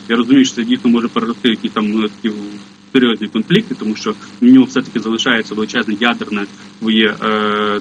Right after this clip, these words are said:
таке еле-, ядерне електоральне поле, яке, е, може за нього боротися, тому що дійсно це ті реднеки, і озброєні реднеки, які можуть захищати свого правителя і казати, що він все робить правильно, все робить чудово,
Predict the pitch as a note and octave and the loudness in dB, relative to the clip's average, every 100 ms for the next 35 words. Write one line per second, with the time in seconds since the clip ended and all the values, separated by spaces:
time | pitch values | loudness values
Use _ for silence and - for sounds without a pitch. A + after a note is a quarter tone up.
0 | G2 A2+ A#2 B2 B2 C3 B2+ A#2+ A#2+ A#2 | -2 -2 0 -2 2 2 4 2 0 -4
1 | - A#2+ A2+ A2 G#2 E3+ E3+ A2 G#2+ - | -2 2 2 2 0 2 2 2 0 0
2 | B2 C3+ - - B2 A#2 B2+ B2 A2 A#2 | 2 0 -4 -14 -8 2 6 6 6 2
3 | C#3+ C#3 A#2 A#2 B2 A#2+ B2+ B2 - G2 | 2 4 4 2 0 0 0 -2 -6 -8
4 | G2+ G2+ G2+ G#2 B2 B2 G#2+ A2+ G#2 G#2 | -8 -8 -6 -6 -4 -4 -4 -4 -2 -2
5 | G2 G#2+ G#2 G#2 B2+ D3+ C#3+ A#2 G2+ - | -2 0 0 2 2 2 0 -2 -4 -10
6 | - A2 B2 B2 A#2+ C3 D3+ C#3+ B2+ B2 | 0 0 2 0 4 6 6 6 6 4
7 | B2 B2+ A2+ A#2+ A2 A2+ A2 A2 G#2 A2+ | 4 4 2 0 0 2 2 2 2 0
8 | A#2+ G#2+ G#2 G2+ B2 A#2+ G2+ A2 G#2 G#2+ | 0 -4 -10 -2 -2 -2 -4 -2 -2 0
9 | C3+ B2+ A2 G#2+ A2 G#2+ A2+ A2 G#2+ A2 | 0 0 -2 -2 -4 -4 -2 -2 0 -2
10 | G#2 G2 A#2+ A#2+ G#2+ G2+ G#2+ G#2 G2+ G2+ | -2 -2 0 0 -2 -6 -6 -4 -6 -4
11 | G#2+ C#3+ | 0 2